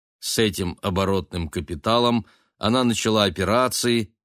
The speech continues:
плетя сложную паутину покупок, продаж и аренд. Стоимость Диксиленда неимоверно возросла. Улица, которую она видела еще четырнадцать лет назад,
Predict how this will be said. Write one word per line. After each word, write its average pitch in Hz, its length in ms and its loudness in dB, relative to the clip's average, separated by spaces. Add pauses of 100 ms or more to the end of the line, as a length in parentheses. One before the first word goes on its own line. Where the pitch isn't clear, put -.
(100)
плетя 113 360 0
сложную 104 580 0
паутину 98 560 0
покупок, 120 720 -2
продаж 95 640 0
и 98 100 -4
аренд. 87 560 -2 (920)
Стоимость 98 800 0
Диксиленда 85 880 -2
неимоверно 107 880 2
возросла. 87 640 -4 (640)
Улица, 113 540 2
которую 110 440 2
она 107 180 2
видела 104 340 2
еще 107 300 0
четырнадцать 104 840 -2
лет 101 220 -2
назад, 95 460 0